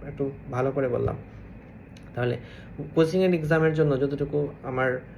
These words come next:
এফোর্ট দেওয়া লাগে, ওইটা কিন্তু তোমার একটা সপ্তাহ কভার করে ফেলে। এর জন্য এক্সট্রা যে তুমি টাইম বানাবা নিজের রুটিনের জন্য, ওইটা আসলে সুযোগ হয়ে ওঠে না। হয়তো ইংলিশ জিকের জন্য অনেকে পড়ে বা পড়া উচিত বলেও আমি মনে করি, and এই জন্যই আমি ইংলিশ জিকের এক্সামটা আমি আলাদা করে নিই।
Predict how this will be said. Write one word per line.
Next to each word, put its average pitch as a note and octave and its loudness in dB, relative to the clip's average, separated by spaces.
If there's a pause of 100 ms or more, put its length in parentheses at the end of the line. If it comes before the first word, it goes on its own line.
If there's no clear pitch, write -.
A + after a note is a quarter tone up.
(100)
এফোর্ট D3+ 4
দেওয়া D3 8
লাগে, A#2 2
ওইটা C3+ 0
কিন্তু D#3+ -4
তোমার D3 0
একটা C#3 -2
সপ্তাহ C#3 -2
কভার C3+ 2
করে A#2 2
ফেলে। G#2+ -4
এর B2+ -4
জন্য C#3+ 0 (280)
এক্সট্রা B2 0
যে D#3 4
তুমি D3+ 0
টাইম C#3+ 0 (160)
বানাবা C3+ 2
নিজের C3+ 2
রুটিনের C3 0
জন্য, A#2+ -2 (380)
ওইটা E3+ 4
আসলে E3 2
সুযোগ E3+ 0
হয়ে D3 2
ওঠে B2 2
না। A2+ -2
হয়তো C3+ 0
ইংলিশ D3 4
জিকের D3+ 2
জন্য C#3+ -2
অনেকে C3 -2
পড়ে B2+ 2 (280)
বা - -2 (120)
পড়া B2 6 (100)
উচিত D3+ -2
বলেও C3+ 4
আমি D3 2
মনে C#3+ 0
করি, A#2+ 2 (460)
and A#2 -2
এই C3 -2
জন্যই C#3+ 2
আমি C#3+ 4
ইংলিশ C3 -2
জিকের C3+ 0
এক্সামটা B2+ -2
আমি B2+ 0
আলাদা A#2+ 0
করে B2+ 0
নিই। B2 0